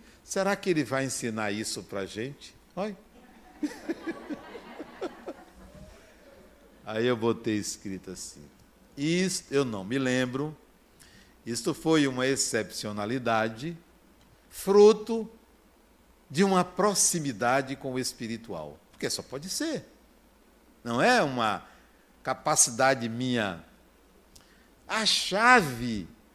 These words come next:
da vida após a morte, de como é a vida na dimensão espiritual, é esta.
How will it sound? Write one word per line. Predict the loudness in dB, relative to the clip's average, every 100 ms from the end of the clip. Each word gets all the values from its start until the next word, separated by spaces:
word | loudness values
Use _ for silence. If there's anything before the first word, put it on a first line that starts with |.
| _ -20 -20 _ _ _ _ _ -6
da | 2 4
vida | 2 -2 -2 2 2
após | 2 2 2 2
a | -2
morte, | 0 2 2 0 -6
de | -8
como | 2 4 6 4 4
é | 6
a | 4
vida | 0 -6 -4 0 0
na | 0
dimensão | -2 -4 -4 -6 -6 -8 -8
espiritual, | -12 -12 -12 -6 -6 -6 -10 -20 -20 -14
é | -6 2 4
esta. | 4 0 -6